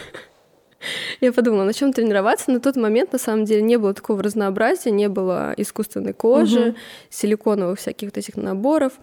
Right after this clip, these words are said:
Speaker 1: И я купила искусственную, ой, точнее, э, не искусственную, а свиную ногу. И попробовала вот, э, его наборчиком, э, м, какую-то татуировку сделать. И у меня очень хорошо получилось.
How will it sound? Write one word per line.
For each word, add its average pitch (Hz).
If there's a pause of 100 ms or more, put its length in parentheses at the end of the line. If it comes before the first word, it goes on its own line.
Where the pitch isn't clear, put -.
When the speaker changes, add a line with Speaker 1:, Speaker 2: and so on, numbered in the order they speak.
(1000)
Speaker 1:
И 185
я 196
купила 214
искусственную, 202
ой, 196
точнее, -
э, 214
не 214
искусственную, 226
а 220
свиную 240
ногу. 202 (1120)
И 392
попробовала 233
вот, 208
э, 202
его 202
наборчиком, 214
э, 202
м, 214
какую-то 240
татуировку 208
сделать. 196
И 208
у 202
меня 233
очень 262
хорошо 214
получилось. -